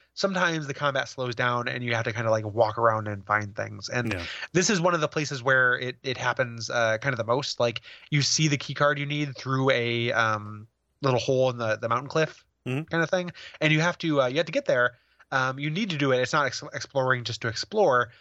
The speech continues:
Speaker 1: but
Speaker 2: Mm-hmm.
Speaker 1: it does, it's one place where the pacing flags a little bit.
Speaker 2: Yeah.
Speaker 1: Um, so it, it's, you know, but the, the game will stop doing this, more or less.
Speaker 2: Yeah.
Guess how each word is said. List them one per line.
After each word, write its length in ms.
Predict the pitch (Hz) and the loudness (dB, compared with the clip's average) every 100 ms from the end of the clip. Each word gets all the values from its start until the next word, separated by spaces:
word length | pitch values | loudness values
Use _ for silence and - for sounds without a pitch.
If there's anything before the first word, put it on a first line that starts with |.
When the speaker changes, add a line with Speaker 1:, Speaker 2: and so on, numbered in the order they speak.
| - - | -16 -2
Speaker 1:
but 120 | 139 | 0
Speaker 2:
Mm-hmm. 60 | 139 | 2
Speaker 1:
it 40 | |
does, 460 | 139 139 127 113 - _ | 2 2 -2 -10 -18 _
it's 160 | 143 127 | -14 -6
one 200 | 139 151 | -2 -2
place 220 | 139 143 | -2 -4
where 80 | 127 | -4
the 80 | 117 | -8
pacing 540 | - 131 123 127 123 - - | -6 -4 -2 -4 -6 -14 -2
flags 360 | 120 110 123 | 0 2 0
a 60 | 113 | -6
little 180 | 113 151 | -4 -2
bit. 220 | 214 - _ | -2 -6 _
Speaker 2:
Yeah. 240 | 120 101 - _ _ _ _ - | -4 -4 -4 _ _ _ _ -2
Speaker 1:
Um, 520 | 127 120 117 113 120 - | 0 2 0 -2 -8 -4
so 220 | - 127 | 0 2
it, 220 | 131 131 | 2 -2
it's, 320 | 147 123 - - _ _ | -6 -6 -10 -14 _ _
you 80 | 147 | 0
know, 60 | 131 | 2
but 160 | 160 160 | 2 0
the, 100 | 160 | -2
the 120 | 147 | 0
game 160 | 156 | 0
will 80 | 151 | 0
stop 340 | 127 - 113 - | -4 -4 -6 -6
doing 220 | 120 110 | -12 -12
this, 340 | - - - - _ _ | -14 -14 -12 -14 _ _
more 120 | - - | -10 -6
or 40 | |
less. 400 | - - - - - | -4 -2 -4 -8 -8
Speaker 2:
Yeah. 160 | 117 | -6